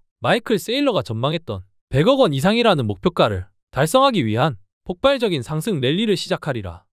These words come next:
기대해 볼 수도 있을 겁니다. 그리고 정보가 유익하셨다면 좋아요와 구독을 한 번씩만 눌러주세요.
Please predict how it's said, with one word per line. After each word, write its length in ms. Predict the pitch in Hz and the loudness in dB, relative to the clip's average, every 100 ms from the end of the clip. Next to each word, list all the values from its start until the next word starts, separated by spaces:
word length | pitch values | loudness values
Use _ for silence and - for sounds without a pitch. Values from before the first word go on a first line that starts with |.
| _ | _
기대해 340 | 135 147 247 | 0 4 4
볼 140 | 180 190 | 4 0
수도 200 | 185 170 | 2 0
있을 180 | - 180 | 0 -2
겁니다. 500 | 185 175 101 90 - _ - | -2 -2 -4 -10 -14 _ -6
그리고 260 | 185 233 | -2 -2
정보가 500 | - 160 240 247 120 | -4 -4 -2 -2 -2
유익하셨다면 760 | 98 143 - 269 277 160 104 90 _ _ | -4 -8 -6 -6 -6 -8 -8 -14 _ _
좋아요와 500 | - 135 196 247 185 123 | -4 2 4 4 2 0
구독을 420 | 117 185 135 92 - _ | -2 0 0 -4 -10 _
한 160 | - 190 | -8 0
번씩만 440 | 254 285 233 156 | 0 0 0 -2
눌러주세요. 640 | 113 135 180 123 110 85 | 0 0 0 -2 -8 -8